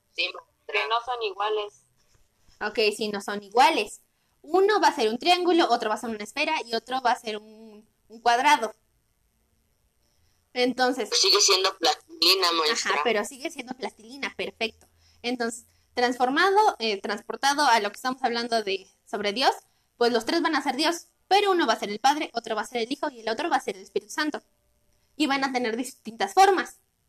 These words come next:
Speaker 3: Dios Padre, que no sabemos cómo es. Dios Hijo, que es un nombre. Ah, Dios, eh, Dios Espíritu Santo, que es una paloma, un fuego,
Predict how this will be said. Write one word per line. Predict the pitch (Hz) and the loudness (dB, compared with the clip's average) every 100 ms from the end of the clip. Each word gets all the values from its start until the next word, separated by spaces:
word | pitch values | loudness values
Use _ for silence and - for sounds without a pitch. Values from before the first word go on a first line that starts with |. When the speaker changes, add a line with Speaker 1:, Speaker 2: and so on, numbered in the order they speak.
| _ _ _ _ - | _ _ _ _ -6
Speaker 3:
Dios | 269 - | -6 2
Padre, | 320 339 349 349 _ _ - | 2 4 2 0 _ _ -4
que | 226 | -2
no | 269 | 2
sabemos | 262 247 269 | 2 2 0
cómo | 262 254 | -2 -2
es. | 277 - _ - - - _ _ _ - - | -4 -10 _ -20 -20 -20 _ _ _ -20 -14
Dios | - 277 320 | -2 0 2
Hijo, | 330 359 | 4 2
que | - | 2
es | 202 | -2
un | 247 | 0
nombre. | 277 370 349 480 - _ _ _ _ - _ _ | 2 4 4 2 -2 _ _ _ _ -20 _ _
Ah, | 220 233 233 226 208 | -6 -4 -4 -6 -8
Dios, | 208 240 247 247 240 240 247 - | -8 -2 0 0 0 -2 -6 -6
eh, | 202 208 202 - _ | -4 -2 -6 -8 _
Dios | 247 294 | -4 -4
Espíritu | - 302 - | -4 -6 -4
Santo, | - 320 339 381 _ _ - | -4 -2 -2 -4 _ _ -6
que | 262 226 220 220 | 0 2 2 0
es | 226 | -4
una | 214 208 | -10 -6
paloma, | - 233 339 392 381 359 320 | -4 0 4 4 4 0 -2
un | 226 392 | -6 -10
fuego, | - 311 330 320 294 | -4 0 0 -2 -4